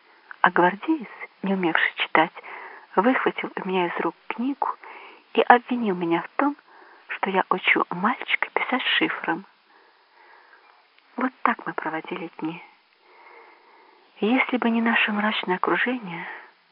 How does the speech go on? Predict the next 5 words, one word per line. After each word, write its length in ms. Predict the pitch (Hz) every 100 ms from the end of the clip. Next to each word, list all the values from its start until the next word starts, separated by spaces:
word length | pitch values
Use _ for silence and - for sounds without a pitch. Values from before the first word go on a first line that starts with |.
| _
не 160 | 190 - -
этот 260 | 240 -
постоянный 560 | - 180 - 202 196 175
надзор, 500 | 165 165 - 254 - - _ - - - _
думаю, 520 | 170 247 262 185 170